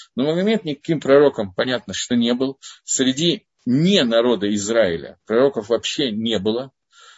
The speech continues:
Даже среди людей, которые были не народом Израиля, но приняли гиюр, такой пророк был один, остальные должны были быть из народа Израиля, и очень на высоком уровне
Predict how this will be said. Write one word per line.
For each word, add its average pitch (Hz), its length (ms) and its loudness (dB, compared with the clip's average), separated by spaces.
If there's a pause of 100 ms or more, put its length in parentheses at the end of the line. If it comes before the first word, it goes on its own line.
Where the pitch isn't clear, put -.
(120)
Даже 165 320 2
среди 147 560 -4 (100)
людей, 135 460 2
которые 104 400 -2
были 117 280 0
не 120 240 0
народом 104 460 -2
Израиля, 95 640 -4 (260)
но 123 160 0
приняли 139 440 -4
гиюр, 92 380 -4 (300)
такой 117 320 2
пророк 117 400 0
был 90 240 -4
один, 110 440 -2
остальные 127 560 -4
должны 101 360 -6
были 104 180 -2
быть 104 360 -4 (320)
из 101 180 -2
народа 113 400 2
Израиля, 113 500 0
и 98 40 0
очень 104 300 -4
на 104 100 -2
высоком 117 440 -4
уровне 98 520 -2